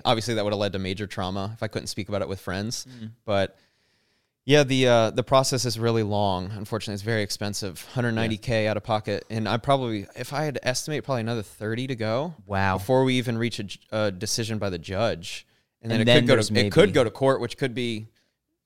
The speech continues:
Speaker 1: even more.
Speaker 2: Mm.
Speaker 1: So, I mean, we're talking, like, a YouTube video that probably made me, like, three hundred dollars in AdSense.
Speaker 2: For statements that you
Speaker 1: I didn't
Speaker 2: didn't
Speaker 1: make.
Speaker 2: make.
Speaker 1: I, I made nothing. I made no statements. I
Speaker 2: Wow.
Speaker 1: interviewed someone.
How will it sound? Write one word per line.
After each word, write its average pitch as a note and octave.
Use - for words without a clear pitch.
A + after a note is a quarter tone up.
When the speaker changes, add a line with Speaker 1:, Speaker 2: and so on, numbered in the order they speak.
Speaker 1:
even A#2+
more. F#3+
Speaker 2:
Mm. B2+
Speaker 1:
So, -
I B2+
mean, C3+
we're F3
talking, A3
like, C#3+
a C#3
YouTube F#3
video F3
that C3
probably D#3
made C#3
me, C#3
like, F#2
three C3
hundred C3+
dollars A#2+
in G2+
AdSense. F#2+
Speaker 2:
For C3
statements C#3
that A2+
you A2
Speaker 1:
I E3+
didn't C4
Speaker 2:
didn't C#4+
Speaker 1:
make. F#3+
Speaker 2:
make. C3
Speaker 1:
I, A#3+
I C#4
made D4
nothing. F4
I D4+
made C#4
no A3+
statements. -
I -
Speaker 2:
Wow. F#2
Speaker 1:
interviewed C4+
someone. G#2